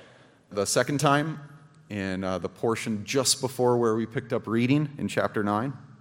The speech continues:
But his disciples are still clueless, and they have, they have no idea what this means. According to verses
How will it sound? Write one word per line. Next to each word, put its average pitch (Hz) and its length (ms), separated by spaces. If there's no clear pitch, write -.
But 123 140
his 127 220
disciples 135 1120
are 110 500
still 139 380
clueless, 151 960
and 117 440
they 135 180
have, 123 380
they 143 140
have 120 160
no 139 420
idea 117 500
what 110 280
this 113 180
means. 110 840
According 135 300
to 120 40
verses 120 480